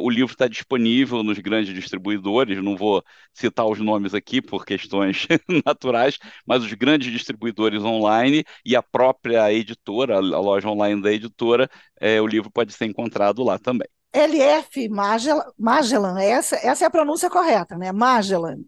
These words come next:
Speaker 2: Isso.
Speaker 1: Magellan, na verdade, foi uma
Speaker 2: Magellan. Tá bom.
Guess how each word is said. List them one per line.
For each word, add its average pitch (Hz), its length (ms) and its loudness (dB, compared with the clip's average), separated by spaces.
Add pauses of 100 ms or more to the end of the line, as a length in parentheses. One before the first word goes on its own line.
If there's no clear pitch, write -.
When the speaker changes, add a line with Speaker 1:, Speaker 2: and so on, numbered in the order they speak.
(120)
Speaker 2:
Isso. 131 100 2
Speaker 1:
Magellan, 156 560 6
na 156 140 6
verdade, 151 500 2
foi 269 120 0
uma 277 80 2
Speaker 2:
Magellan. 262 520 2 (180)
Tá 135 120 0
bom. 139 40 4